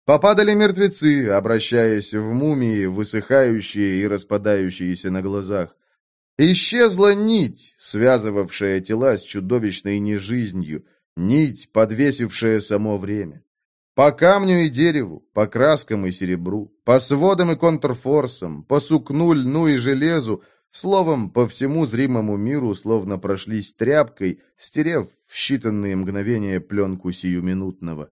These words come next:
Все на глазах распадалось, старело, ржавело, замирало, становясь тем, чем положено,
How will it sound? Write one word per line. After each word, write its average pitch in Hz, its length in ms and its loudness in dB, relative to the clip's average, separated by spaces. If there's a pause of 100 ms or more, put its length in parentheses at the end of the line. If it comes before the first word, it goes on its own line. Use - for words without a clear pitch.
(320)
Все 180 300 2
на 180 120 4
глазах 156 480 2
распадалось, 131 1000 2
старело, 127 800 4
ржавело, 117 880 0
замирало, 160 720 2
становясь 143 640 0
тем, 127 320 0
чем 104 300 -2
положено, 92 640 -2